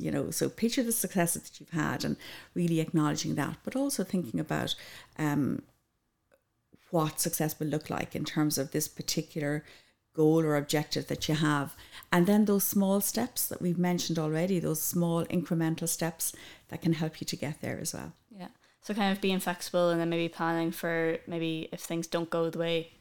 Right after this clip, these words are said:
Speaker 2: that you, like, plan for, just have a, maybe a backup is kind of helps kind of keep you on track.
Speaker 1: I, I think so. And you, like you mentioned a great word there, flexible and flexibility.
Speaker 2: Yeah. <laughs>
Speaker 1: It's, it's actually so important because, you know, we can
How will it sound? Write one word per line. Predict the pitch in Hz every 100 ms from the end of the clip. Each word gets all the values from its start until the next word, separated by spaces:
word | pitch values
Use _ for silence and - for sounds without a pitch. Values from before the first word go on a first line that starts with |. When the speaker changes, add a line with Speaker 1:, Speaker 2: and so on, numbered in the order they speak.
| _ _ _
Speaker 2:
that | - 165 -
you, | 170 165 165 160 160 175 _ _ _ _ _ _ -
like, | 170
plan | - 180 170
for, | 190 165 165
just | 180 -
have | 165
a, | 165 - 185
maybe | 175
a | 165
backup | 165 - 170
is | 165 -
kind | 170
of | 165 - -
helps | - 175 -
kind | - 156
of | 160
keep | 175 170
you |
on | 165 160
track. | 165 165 - _ _ _ _ _ - -
Speaker 1:
I, | - 185
I | 196 196
think | 233 233
so. | - 185 180
And | - 185 -
you, | 190 190 - - 65
like | - 180
you | 196
mentioned | 196 196 202 180
a | 175
great | 165 160 170
word | 143 165
there, | 156 160
flexible | - 165 - 175 - 165
and | 165 -
flexibility. | 180 175 175 170 170 165
Speaker 2:
Yeah. | 226 196 -
<laughs> | - -
Speaker 1:
It's, | 233 233 -
it's | 240
actually | 294 320 311
so | 285 202 202
important | 214 202 196 208 180 -
because, | - - 175 - - -
you | -
know, | 220
we | 202
can | - 202 185